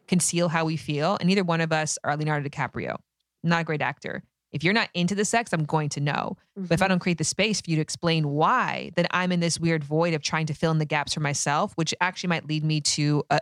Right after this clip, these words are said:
Speaker 1: a darker truth that's not representative of his feelings. So I knew that even though he was saying things to me that were hard to digest and were hurtful in many ways, I had to create the space for it because I wanted that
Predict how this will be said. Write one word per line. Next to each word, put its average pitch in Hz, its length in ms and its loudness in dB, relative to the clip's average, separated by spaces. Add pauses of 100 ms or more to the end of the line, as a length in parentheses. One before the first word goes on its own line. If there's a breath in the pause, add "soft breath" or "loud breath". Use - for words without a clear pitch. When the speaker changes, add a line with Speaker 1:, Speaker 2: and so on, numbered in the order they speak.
Speaker 1:
a 175 60 2
darker 165 360 0
truth - 320 -4
that's 139 180 -2
not 151 160 2
representative 147 400 -2
of 143 80 0
his 143 120 -6
feelings. 147 360 -2
So 143 300 0 (500 soft breath)
I 170 240 2 (140)
knew 208 420 6
that 175 220 0
even 202 220 2
though 190 80 2
he 185 120 2
was 170 120 0
saying 214 360 2
things 196 200 0
to - 80 -4
me 165 100 2
that 156 120 0
were 147 100 -2
hard 175 520 0
to 170 160 -2
digest 147 600 -2
and 151 120 -2
were 143 120 -2
hurtful 220 440 -2
in 156 100 2
many 147 180 0
ways, 151 380 -2 (260)
I 170 60 -4
had 196 220 0
to 196 60 -6
create 160 220 -2
the 151 80 -4
space 175 340 0
for 147 120 -2
it 131 100 -2
because 147 180 -4
I 143 80 0
wanted 151 480 -2
that 139 160 0